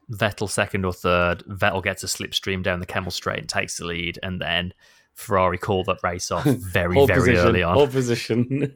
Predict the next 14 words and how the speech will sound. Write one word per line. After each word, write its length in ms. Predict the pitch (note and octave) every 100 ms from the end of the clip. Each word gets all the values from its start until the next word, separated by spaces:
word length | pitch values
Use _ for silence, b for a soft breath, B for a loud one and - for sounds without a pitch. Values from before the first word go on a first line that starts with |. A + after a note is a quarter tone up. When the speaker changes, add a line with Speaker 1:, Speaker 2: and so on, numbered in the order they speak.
| F3
Speaker 2:
<laughs> 100 | -
Speaker 1:
Yeah, 260 | B2 G#2
basically. 600 | A2+ G2+ E2+ G2 G#2 - _ _ _ _ _ _ _ _ _ _ _ B B B B B B B _ _ _ _ _ _ _
Speaker 2:
Right, 520 | A2+ A#2 A2 D#2+ D2+ - -
interesting. 680 | C#3 - - - - - - _ _ - B B B B
Well, 340 | A#2 B2+ - - _ _ _ B2 -
that 180 | B2+ A#2+
brings 280 | A2 G#2+ G#2
us 60 |
into 220 | G#2 G2+ G#2+
first 360 | G#2 G#2 -
D 100 | A2
N 120 | A2
F. 460 | G#2+ G#2 C3 - -